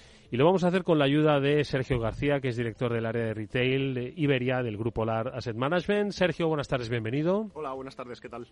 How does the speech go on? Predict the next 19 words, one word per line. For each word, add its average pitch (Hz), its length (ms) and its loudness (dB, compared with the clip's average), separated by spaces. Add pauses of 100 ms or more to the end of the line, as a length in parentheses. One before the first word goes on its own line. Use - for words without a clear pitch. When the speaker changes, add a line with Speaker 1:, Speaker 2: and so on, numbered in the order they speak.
(420)
Speaker 1:
Nos 160 160 2
van 220 80 6
a 262 60 2
acompañar 214 320 0
en 196 40 2
esta 190 160 2
conversación, 160 540 2
repiten 135 500 0
ya 143 160 4
en 123 80 2
este 123 200 -4
transformador, 123 920 0
eh, 117 360 -4
los 113 220 -2
especialistas 139 580 0
de 131 100 0
Salesforce, 143 460 0
que 131 80 -2
son 135 260 2